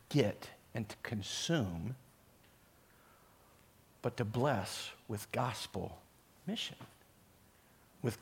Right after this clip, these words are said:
gospel blessing. I,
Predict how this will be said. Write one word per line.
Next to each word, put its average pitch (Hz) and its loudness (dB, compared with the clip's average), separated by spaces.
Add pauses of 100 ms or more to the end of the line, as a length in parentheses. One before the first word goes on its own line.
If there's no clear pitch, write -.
(140)
gospel 135 2
blessing. - -2 (2750)
I, - -6